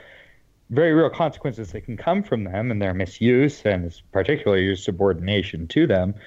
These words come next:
But at the end of the day, what matters most and what really determines the course of, of human events is blood, myth, and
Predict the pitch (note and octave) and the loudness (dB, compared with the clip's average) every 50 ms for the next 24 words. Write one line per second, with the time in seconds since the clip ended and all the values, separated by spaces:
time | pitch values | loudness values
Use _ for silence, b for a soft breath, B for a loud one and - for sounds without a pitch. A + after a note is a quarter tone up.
0 | B B B B B B - C#3 C3 B2 - C3 D#3 F#3 F#3 B2+ G2+ G2+ F#2 E2+ | B B B B B B 0 0 2 2 2 2 4 4 4 4 2 2 2 2
1 | A#2 D3+ F#3 F3 D3 B2+ A2 G2 - - F2+ G#2 F#2+ - _ G2+ G#2 A#2 D3+ F#3+ | 2 4 4 4 2 2 0 -2 -6 -10 -12 -14 -14 -14 _ -8 -4 -2 -2 0
2 | A3+ F#3+ B2 G#2+ F2+ - _ - B2 F3 G#3 G3 C#3 - _ - A2 A2 G#2 D#2 | -2 -2 -4 -6 -10 -14 _ -8 -6 -6 -4 -6 -6 -8 _ -14 -12 -10 -10 -8
3 | G#2 A#2 A#2+ A#2 G2+ G#2 G2 - - B2 A2+ A#2 A2+ G#2 F2+ F2+ F#2+ E2+ - - | -6 -4 -4 -4 -4 -6 -10 -10 -8 -6 -6 -4 -4 -6 -4 -6 -6 -6 -2 0
4 | G#2+ A#2 A2+ - G#2+ G2 F2+ F2+ - - - - G2 F#2+ E2+ D#2+ - - A2+ A2+ | 0 0 2 2 0 0 0 -2 -8 -16 -6 -2 -2 -2 -2 -2 -2 -2 0 2
5 | G#2 F#2+ F2+ E2+ G#2 C3+ E3 D#3+ - - - - - _ _ - F#2 G2 G2 G2 | 2 2 2 2 2 2 2 0 -2 -4 -14 -20 -20 _ _ -6 0 2 4 4
6 | G2 F#2+ F#2+ - B B B B B B B B B B B B B _ _ _ | 4 2 0 -4 B B B B B B B B B B B B B _ _ _
7 | _ - - - - - G2 G2 F#2 G#2+ C3 E3+ E3+ F#3+ - - _ _ _ - | _ -10 -10 -10 -4 -2 0 2 4 4 4 2 2 0 -4 -4 _ _ _ -10
8 | G#2+ G2+ G2+ A2+ C3+ E3 - - - - - _ _ _ _ - G#2+ A#2 A2 G#2+ | -8 -2 0 2 2 0 -2 -6 -20 -20 -20 _ _ _ _ -4 -2 0 0 0
9 | A2 A2 G2+ - | 0 -2 -4 -8